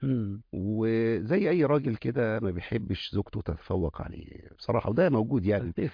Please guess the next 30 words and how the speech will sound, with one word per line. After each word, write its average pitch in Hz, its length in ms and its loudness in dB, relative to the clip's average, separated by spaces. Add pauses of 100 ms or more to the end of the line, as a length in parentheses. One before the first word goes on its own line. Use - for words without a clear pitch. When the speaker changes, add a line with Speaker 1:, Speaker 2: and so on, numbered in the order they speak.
(140)
Speaker 2:
عند، 101 480 -2
عند، 98 240 0
عند 98 260 0
Speaker 1:
الراجل 120 220 -2
Speaker 2:
الراجل 185 280 2
Speaker 1:
المصري 135 120 0
Speaker 2:
الشرقي - 280 0
Speaker 1:
بالذات، 104 280 -2
Speaker 2:
والمصري 123 300 0
Speaker 1:
يعني. 131 160 0
Speaker 2:
ده 147 60 0
تحديدًا، 123 380 -2
يعني. 107 240 2 (800)
آه، 120 400 2 (200)
فده 131 260 2
كان 160 200 4
في - 120 -4
دماغي 104 340 2
قوي، - 160 -6 (340)
كنت - 160 -12
لازم 117 200 2
أتعلم 90 240 0
قرآن. - 260 -12 (840)
فلما، 139 540 4
آه، 92 300 -4
ربنا، 107 500 0
آه، 87 380 -4
أراد 110 140 4
بي 98 420 -2
الخير 110 380 0